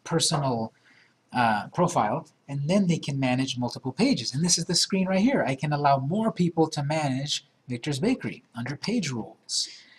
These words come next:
I put in their email address, and this assumes the person has a Facebook account. They're not gonna be able to manage the page without a Facebook account.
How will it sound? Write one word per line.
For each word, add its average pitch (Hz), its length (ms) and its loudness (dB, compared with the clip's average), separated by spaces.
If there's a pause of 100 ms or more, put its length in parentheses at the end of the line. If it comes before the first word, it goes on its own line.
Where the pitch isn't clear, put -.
(340)
I 131 80 -4
put 135 200 -4
in 135 140 -2
their 131 140 -2
email 143 360 2
address, 113 380 4
and 123 180 -2
this 160 220 2
assumes 185 640 2
the 165 100 2
person 147 400 -2
has 135 160 0
a 143 60 0
Facebook 135 460 0
account. - 460 -10 (200)
They're 113 140 -8
not 123 200 0
gonna 151 160 0
be 143 140 0
able 147 160 0
to 175 120 0
manage 151 300 2
the 160 60 -2
page 127 280 -4
without 117 280 -6
a 123 40 -6
Facebook - 400 -8
account. - 520 -8